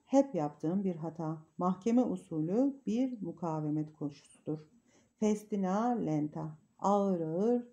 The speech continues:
acele et. Davadan alındın mı? Bırak bitireyim." Dosyadan bir kağıt çıkardı.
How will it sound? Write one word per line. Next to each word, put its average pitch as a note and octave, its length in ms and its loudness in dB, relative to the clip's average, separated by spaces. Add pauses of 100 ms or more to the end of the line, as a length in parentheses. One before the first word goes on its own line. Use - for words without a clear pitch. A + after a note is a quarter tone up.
(120)
acele C#3+ 420 -6
et. C#3 200 -12 (440)
Davadan G3+ 560 4
alındın D#3 460 -4
mı? G3 400 2 (380)
Bırak G3 380 2
bitireyim." A3+ 460 0 (2750)
Dosyadan A3+ 580 4
bir G3 180 0
kağıt E3 340 -2
çıkardı. F3 720 0